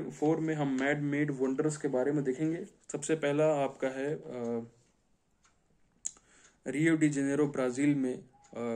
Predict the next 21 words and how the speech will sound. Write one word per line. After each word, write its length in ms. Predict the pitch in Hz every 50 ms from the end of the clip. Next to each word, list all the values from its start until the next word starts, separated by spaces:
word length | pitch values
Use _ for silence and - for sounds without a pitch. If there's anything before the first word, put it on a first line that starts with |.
| 113 113 - _ -
Christ 480 | 127 131 135 139 147 147 - - -
का 220 | - - 120 120 120
ये, 360 | 120 120 123 127 127 127 123
अ, 280 | - - 123 120 110
स्टैचू 400 | 117 - - - 131 131 - 151
है 240 | 135 131 123 - - - - _ _ -
अट्ठाईस 380 | 120 - - 143 139 139 143 143
मीटर 240 | 135 123 123 120
का। 320 | 117 - 107 101 - - _ _ - - - -
इसका 200 | - - - 127
नाम 360 | 123 123 127 139 147 156 156 - -
स्टैचू 360 | 127 - - 131 123 - 139
का 120 | 131 131 127
है 160 | 131 143 143
क्राइस्ट 580 | 143 - 127 127 135 156 160 156 - - - 120
द 60 | 120
रिडीमर। 520 | 123 123 127 127 135 151 143 131 117 101 - - - _ _ _ _ _ - - - - _ _ _ _ -
दूसरा 300 | 143 151 151 185 190 185
जो 140 | 185 185
स्टैचू 360 | 175 - - 165 160 156 170 160
है, 220 | 156 156 226 -